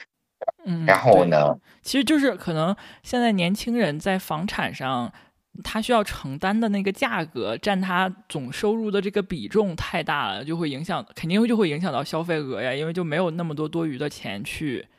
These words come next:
Speaker 1: 消费了。哎，说到这个点，
Speaker 2: 对。
Speaker 1: 我突然觉得，可能是因为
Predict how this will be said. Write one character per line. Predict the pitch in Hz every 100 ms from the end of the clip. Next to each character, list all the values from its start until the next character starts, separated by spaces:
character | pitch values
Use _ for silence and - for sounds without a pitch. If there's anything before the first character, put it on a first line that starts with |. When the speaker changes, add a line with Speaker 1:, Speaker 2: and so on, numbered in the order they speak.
| _
Speaker 1:
消 | - 170 180
费 | 202 165
了。 | 95 - _ _
哎， | - 165 - - - -
说 | 269
到 | 262
这 | 269
个 | 269
点， | 156 147
Speaker 2:
对。 | 151
Speaker 1:
我 |
突 | 143 220
然 | 185
觉 | 190 151
得， | 160 - 202 - - - _
可 | - 156
能 | 151
是 | 190 247 202 _
因 | 226
为 | 226 233